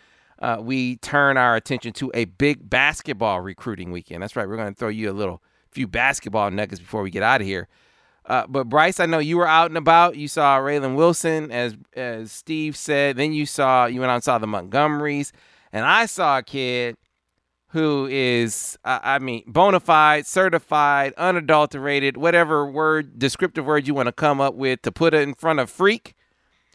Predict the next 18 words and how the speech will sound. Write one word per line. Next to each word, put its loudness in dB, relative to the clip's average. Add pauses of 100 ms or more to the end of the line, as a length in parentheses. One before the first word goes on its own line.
(200)
You -6
can 0
say 2
that 0 (180)
<laughs> -8
for -2
a -8
kid 0 (480)
named 2
Nicholas 4
Harbor. 2
We'll -10
talk -2
about 0
Nicholas -4
Harbor 2
here -4
shortly. -4